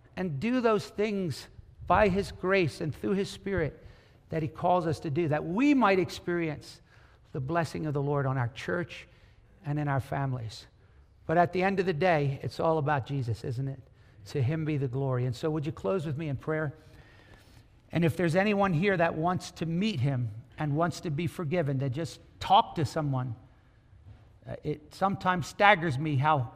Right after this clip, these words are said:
rarely people come and say, "My soul is troubled about my salvation." Father, thank you for your word. Thank you for this time. Thank you for the,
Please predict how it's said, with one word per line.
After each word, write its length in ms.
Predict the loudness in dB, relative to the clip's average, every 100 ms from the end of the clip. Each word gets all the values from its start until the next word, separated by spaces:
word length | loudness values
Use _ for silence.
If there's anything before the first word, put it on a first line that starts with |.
| -10
rarely 540 | -4 0 2 2 0
people 300 | -2 -2 -4
come 340 | -4 -2 0 -2
and 100 | -4
say, 200 | -4 -2
"My 180 | -2
soul 440 | -2 -4 -4 -2 -4
is 140 | -6
troubled 380 | -2 0 0 -2
about 300 | 0 0 0
my 140 | -2
salvation." 720 | -4 -2 -2 -2 -4 -6 -14 -14 -20 -20 -20 -20 -20 -14
Father, 400 | 2 2 4 0
thank 360 | 0 -2 -2
you 60 | -4
for 200 | -4 -4
your 160 | -2
word. 420 | -2 -2 -2 -2 -6 -14 -20 -20 _ _ _ -20 -6
Thank 220 | -4 -2
you 60 |
for 160 | -4 -4
this 200 | -4 -6
time. 480 | -6 -4 -4 -4 -6 -8 -20 -20 -20 -20 -20 -20 _ _ _ _ _ -12
Thank 240 | -4 -4 -2
you 80 | -4
for 200 | -2 -2
the, 160 | -2